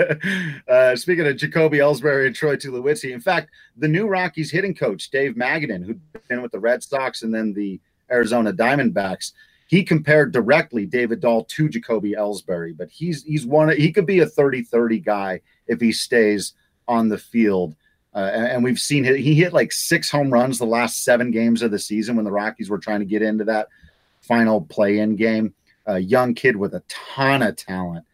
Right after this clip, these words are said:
So if he stays on the field, uh, <laughs> go with him.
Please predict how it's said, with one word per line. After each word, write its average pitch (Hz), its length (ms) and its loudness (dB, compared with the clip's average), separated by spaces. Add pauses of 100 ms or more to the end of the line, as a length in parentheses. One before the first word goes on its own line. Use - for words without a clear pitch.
(180)
So 98 200 0
if 87 80 -8
he 120 80 0
stays 494 300 4
on 226 100 6
the 180 100 4
field, 151 520 2 (420)
uh, 101 300 0
<laughs> 127 360 -2
go 135 200 4
with 117 100 -2
him. 85 260 -10